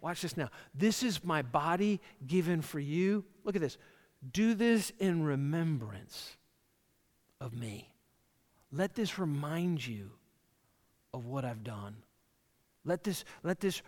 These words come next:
remind you of what I've done for you, not what you've done. That's when we look at our baggage. We think we're reminded about what we've done. The baggage of guilt, the baggage of shame.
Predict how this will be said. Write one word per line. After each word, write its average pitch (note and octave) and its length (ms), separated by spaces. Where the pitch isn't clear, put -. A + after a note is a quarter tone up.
remind D#3+ 460
you F#3+ 220
of C#3 180
what D3 300
I've F3+ 380
done B2+ 240
for - 160
you, B2 300
not E3 340
what C3+ 240
you've C3 300
done. F#2 320
That's C#3+ 220
when D3+ 120
we C#3+ 80
look C#3 200
at C#3 80
our B2+ 100
baggage. C3+ 520
We C3 80
think C#3 240
we're D3 120
reminded C#3 540
about C#3 300
what C3+ 220
we've C#3 260
done. G#2+ 380
The A2+ 80
baggage A#2 400
of G2+ 100
guilt, A#2+ 380
the - 60
baggage A2+ 360
of A2 60
shame. A2 380